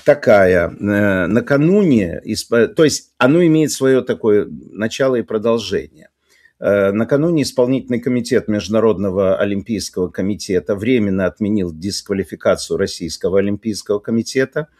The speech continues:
э, и приостановил действие рекомендации об ограничении участия российских спортсменов. И сразу после этого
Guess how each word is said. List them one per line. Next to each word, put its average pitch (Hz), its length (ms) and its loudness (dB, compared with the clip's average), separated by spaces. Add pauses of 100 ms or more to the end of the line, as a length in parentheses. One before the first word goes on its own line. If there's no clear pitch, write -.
(580)
э, 104 320 6 (120)
и 156 160 2
приостановил 123 880 2
действие 123 520 0
рекомендации 110 800 2
об 98 140 2
ограничении 101 720 0
участия 104 500 0
российских 92 580 -2
спортсменов. 76 760 -4 (140)
И 160 200 0
сразу 101 520 2
после 151 380 0
этого 175 420 -2